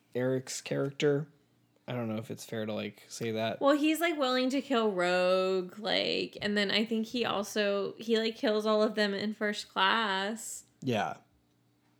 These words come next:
Speaker 2: Well,
Speaker 1: Yeah.
Speaker 2: he doesn't. Somebody else does, I guess. But,
Speaker 1: But I mean,
Speaker 2: like
Speaker 1: like, genuinely, I think, like, he,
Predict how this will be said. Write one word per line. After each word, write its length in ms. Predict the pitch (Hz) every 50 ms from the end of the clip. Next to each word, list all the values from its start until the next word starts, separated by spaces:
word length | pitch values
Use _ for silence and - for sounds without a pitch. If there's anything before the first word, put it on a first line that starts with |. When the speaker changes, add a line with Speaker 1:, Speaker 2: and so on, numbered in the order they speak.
| _ -
Speaker 2:
Well, 180 | 156 165 - 233
Speaker 1:
Yeah. 100 | - -
Speaker 2:
he 160 | 285 285 285
doesn't. 720 | 226 262 226 202 202 202 202 196 190 190 185 - - -
Somebody 380 | - - 220 214 202 196 190 -
else 380 | - 185 175 - - - - -
does, 260 | - - - - -
I 140 | - - 175
guess. 480 | - - - - 76 - 214 - -
But, 160 | - - -
Speaker 1:
But 80 | 196 208
I 60 | 214
mean, 160 | 208 214 220
Speaker 2:
like 80 | 214 208
Speaker 1:
like, 80 | 190 160
genuinely, 480 | 165 190 208 214 208 202 190 180 175 135
I 100 | 127 156
think, 400 | - - 170 160 151 - - _ _ -
like, 180 | 143 143 131 123
he, 720 | - - - 147 151 147 143 143 139 139 139 135 139 -